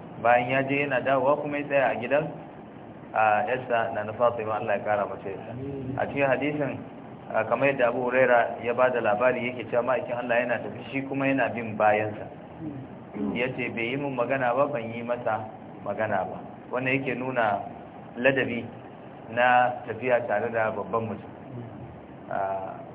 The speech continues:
ba za ka sha gaban babban mutum ba, sannan kuma,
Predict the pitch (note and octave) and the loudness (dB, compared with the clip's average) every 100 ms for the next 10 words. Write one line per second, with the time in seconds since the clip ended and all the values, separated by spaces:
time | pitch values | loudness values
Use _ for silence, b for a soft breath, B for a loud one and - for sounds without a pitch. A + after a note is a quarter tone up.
0 | G2+ G#2 B2 C#3 - C3+ C3+ A#2 A#2+ A#2+ | -4 4 4 4 2 4 4 4 2 0
1 | - - G#2+ G#2+ A#2+ A2+ G#2+ A2+ G#2+ C#3 | -6 -6 -4 0 0 0 -6 -4 2 2
2 | D#3+ - - - - - - A2 A#2+ C3 | 2 -6 -12 -16 -16 -14 -6 -2 0 -2
3 | B2+ C3 B2+ B2+ | 0 4 4 4